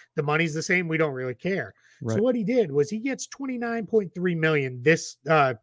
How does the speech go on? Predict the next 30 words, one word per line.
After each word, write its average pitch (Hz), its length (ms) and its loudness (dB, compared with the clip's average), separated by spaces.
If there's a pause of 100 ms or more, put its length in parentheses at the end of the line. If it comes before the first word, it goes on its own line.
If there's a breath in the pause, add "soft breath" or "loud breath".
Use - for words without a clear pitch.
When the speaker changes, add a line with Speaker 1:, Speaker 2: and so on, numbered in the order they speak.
(120)
Speaker 1:
first 180 340 0
year 147 160 4
of 127 80 -6
this 139 200 2
extension. 113 520 -12 (300 soft breath)
So 175 100 -2
that'll 156 180 6
be 143 140 0
next 139 320 2
season, 127 300 -10
twenty-four, 143 480 0
twenty-five. 127 580 -10 (580 soft breath)
The 175 80 -2
next 196 440 0
year 185 160 2
that 170 220 4
drops 151 340 4
down 131 320 -6
to 180 120 -6
twenty-seven 160 840 -2
million. 110 420 -14 (320 soft breath)
The 170 80 0
year 175 160 8
after 147 320 6
that 151 340 4
drops 165 320 2
down 135 240 -8
to 143 80 -2
twenty-seven 147 840 -2
million, 117 420 -6